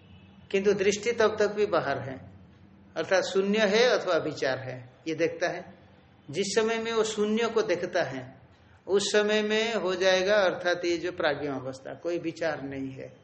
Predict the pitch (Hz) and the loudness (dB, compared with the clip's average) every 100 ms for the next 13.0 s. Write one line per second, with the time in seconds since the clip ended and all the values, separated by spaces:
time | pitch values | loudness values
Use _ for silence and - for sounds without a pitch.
0 | - - 151 160 170 160 160 156 147 156 | -20 -12 -10 -6 -6 -6 -4 -4 -4 -6
1 | 180 160 151 139 135 131 127 - 180 156 | -8 -8 -6 -6 -6 -8 -8 -4 -4 -4
2 | 135 127 131 127 - - - - 190 196 | -6 -8 -10 -14 -16 -20 -20 -2 0 2
3 | 247 247 247 233 226 196 190 208 208 202 | 2 0 2 2 4 2 2 0 0 2
4 | 214 196 185 185 175 180 170 170 202 196 | 2 0 0 -4 0 2 2 0 -4 -4
5 | 196 - 165 165 - 185 180 - 165 143 | -8 -14 -10 -8 -6 -6 -6 -2 -2 -2
6 | 143 151 139 135 139 135 131 - - - | -4 -6 -4 -6 -8 -10 -16 -20 -20 -8
7 | 170 196 196 208 202 214 226 233 226 - | -2 -2 0 0 2 2 4 4 0 -8
8 | - 143 131 175 175 175 185 202 139 156 | -4 -2 2 2 4 0 -2 -4 -4 -6
9 | 151 135 127 123 123 123 117 - - _ | -4 -4 -6 -6 -8 -10 -14 -18 -20 _
10 | _ _ _ _ _ - - - - 160 | _ _ _ _ _ -20 -20 -18 -8 0
11 | 208 202 208 208 208 190 226 208 156 175 | 2 4 2 2 4 4 6 6 6 6
12 | 175 208 156 160 175 185 156 139 131 - | 4 0 2 2 2 0 -2 -2 -4 -14